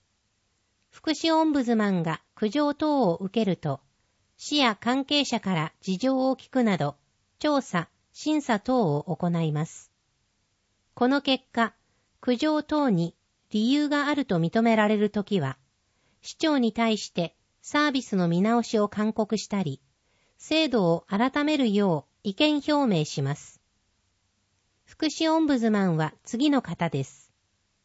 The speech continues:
酒井愛さん、弁護士。藤田太郎さん、弁護士。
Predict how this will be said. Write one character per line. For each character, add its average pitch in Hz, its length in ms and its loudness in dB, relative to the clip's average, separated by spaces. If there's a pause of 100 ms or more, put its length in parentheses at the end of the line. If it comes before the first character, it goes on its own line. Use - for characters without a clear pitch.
(380)
酒 302 420 -2
井 175 180 -2
愛 220 220 0
さ 160 220 -4
ん、 127 160 -6 (420)
弁 208 220 2
護 196 140 2
士。 139 280 -12 (760)
藤 302 340 -2
田 240 80 -2
太 220 220 0
郎 208 180 4
さ 156 220 -4
ん、 127 140 -6 (360)
弁 190 220 0
護 180 120 0
士。 - 280 -12